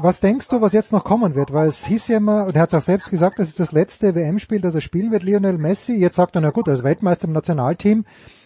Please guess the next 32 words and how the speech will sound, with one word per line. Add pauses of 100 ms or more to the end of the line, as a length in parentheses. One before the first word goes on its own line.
äh,
spielen
wir
schon, (100)
äh,
würde
ich
schon
noch
gern
weiterspielen
für
Argentinien,
hat
einen
Vertrag
bei
P
S
G (640)
verlängert,
ähm, (340)
aber
ist
doch
auf
der
anderen
Seite
schon
ein
ziemlich